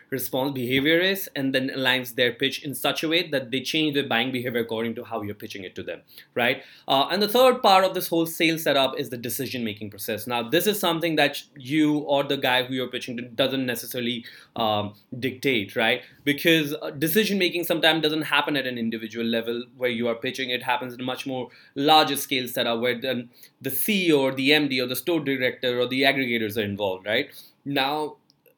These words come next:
what the job of someone like you or I will be is to actually influence their decision in such a way that it swings in your way, right? Um, so you need to go back to what a really good pitch is, which is one of the other podcasts I have done about how to sell a pen,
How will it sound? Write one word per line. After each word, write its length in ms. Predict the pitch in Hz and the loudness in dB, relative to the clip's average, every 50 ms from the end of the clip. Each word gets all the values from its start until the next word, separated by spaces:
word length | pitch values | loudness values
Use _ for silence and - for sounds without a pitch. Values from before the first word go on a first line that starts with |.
| _ _ _ _ _ _ | _ _ _ _ _ _
what 580 | - 151 123 113 110 117 143 165 180 180 - - _ _ _ _ _ _ 165 | -14 -12 -12 -12 -4 2 4 4 4 4 0 -12 _ _ _ _ _ _ -8
the 120 | 160 180 | -8 -6
job 340 | 156 123 151 160 156 165 165 | -4 2 6 8 8 8 8
of 120 | 175 170 | 4 2
someone 260 | - 180 156 156 160 160 | 2 0 0 0 2 2
like 380 | 160 151 151 - - - - | 4 4 2 2 -2 -12 -14
you 300 | 123 123 170 190 185 175 | -6 -4 -2 2 4 4
or 140 | 165 147 143 | 4 6 6
I 180 | 143 156 165 165 | 6 6 6 6
will 180 | 165 160 147 | 4 2 2
be 300 | 131 135 135 131 135 120 | 2 0 0 0 0 -2
is 120 | 143 139 - | -4 -6 -4
to 200 | - 160 151 147 | -4 -2 2 2
actually 340 | 143 135 - - 170 151 160 | 2 2 0 -4 -4 -4 -4
influence 720 | 156 - 175 170 170 160 - 165 151 147 165 180 196 196 | -4 -4 -4 -4 -4 -4 -4 -4 0 2 2 0 0 -2
their 120 | 180 190 190 | -4 -6 -4
decision 600 | 190 190 190 - 190 196 190 220 233 233 233 - _ _ _ _ _ _ _ _ _ _ _ _ _ _ _ _ - | -4 -6 -4 -2 -4 -2 2 2 0 0 0 -6 _ _ _ _ _ _ _ _ _ _ _ _ _ _ _ _ 2
in 120 | 160 165 | 2 2
such 280 | 151 - 185 165 156 196 | 4 4 2 2 2 2
a 40 | 185 | 0
way 140 | 185 202 | 2 2
that 160 | 196 185 170 160 | 2 2 2 2
it 60 | 151 | 0
swings 280 | - - 165 160 147 | -2 -2 -2 0 0
in 140 | 135 127 117 | 0 -2 -2
your 240 | 107 110 110 113 110 | 0 2 2 2 2
way, 220 | 98 98 95 85 | 0 -2 -4 -4
right? 320 | 85 92 98 107 131 135 - - - - - _ _ _ | -4 0 2 2 2 2 0 -10 -20 -20 -20 _ _ _
Um, 360 | - 131 127 123 123 131 135 | 2 4 4 4 2 0 -2
so 300 | - - 170 165 160 160 - | 2 2 2 2 2 -2 -4
you 160 | - 165 180 | -2 0 0
need 120 | 190 190 | 0 0
to 80 | 190 190 | 0 2
go 180 | 156 165 160 | 2 2 4
back 240 | 143 156 143 143 - | 6 6 4 4 2
to 80 | 165 156 | 2 0
what 160 | 143 139 143 | 2 2 2
a 40 | 139 | 2
really 220 | 139 139 139 131 | 2 2 0 0
good 220 | 117 131 123 - - | -2 -4 -6 0 0
pitch 200 | 165 160 165 160 | 0 0 2 2
is, 140 | 147 127 | 0 0
which 160 | 123 139 - 143 | 0 -4 -4 -4
is 80 | 131 | -4
one 140 | 127 131 131 | -4 -4 -4
of 100 | 131 127 | -4 -4
the 140 | 135 127 127 | -2 0 0
other 160 | 127 139 131 | 2 0 0
podcasts 480 | 135 135 123 120 - - 127 117 - 123 | 0 -2 -2 -2 -2 -4 -4 -2 -2 -2
I 60 | 113 | -2
have 140 | 117 113 117 | -2 -2 -2
done 160 | 120 117 117 | -2 -2 -2
about 360 | 107 117 113 113 113 107 - | -2 -2 -2 -2 -2 -4 -4
how 120 | - 123 120 | -6 -6 -4
to 100 | 117 113 | -4 -6
sell 240 | - - 135 120 113 | -4 -2 -2 -2 -2
a 40 | |
pen, 460 | 110 - - 190 180 160 147 147 143 | -2 4 8 8 8 8 6 2 -2